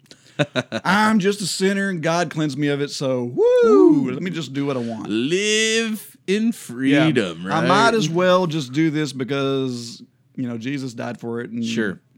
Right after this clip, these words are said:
Speaker 2: blah, blah, blah. Which is a horrible, th-, that, if, if that's what you're thinking, I, you really need to be questioning whether or not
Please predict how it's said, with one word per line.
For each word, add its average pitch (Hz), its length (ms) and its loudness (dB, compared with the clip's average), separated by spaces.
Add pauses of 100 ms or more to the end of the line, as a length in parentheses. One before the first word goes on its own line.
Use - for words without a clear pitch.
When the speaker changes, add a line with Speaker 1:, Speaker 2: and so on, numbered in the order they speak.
(120)
Speaker 2:
blah, 117 180 -14
blah, 110 200 -12
blah. - 280 -14 (340)
Which 160 180 -6
is 143 200 -2
a 139 80 -2
horrible, 143 800 0 (380)
th-, 135 180 -8
that, 160 460 -2
if, 151 420 -8
if 143 160 -6
that's 185 200 0
what 185 140 -4
you're 156 100 -4
thinking, 143 460 -4
I, 135 180 -4 (240)
you 147 200 -8
really 151 220 0
need 143 140 -2
to 127 60 -6
be 135 100 -2
questioning 131 560 -6
whether 123 220 -6
or 120 60 -4
not 120 320 -8